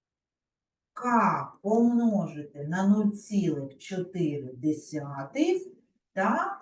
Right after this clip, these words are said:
мінус два. Запишемо в зручному форматі.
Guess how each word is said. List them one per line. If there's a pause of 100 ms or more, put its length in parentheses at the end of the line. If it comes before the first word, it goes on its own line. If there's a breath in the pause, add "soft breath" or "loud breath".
(120)
мінус
два. (300)
Запишемо
в
зручному (240)
форматі.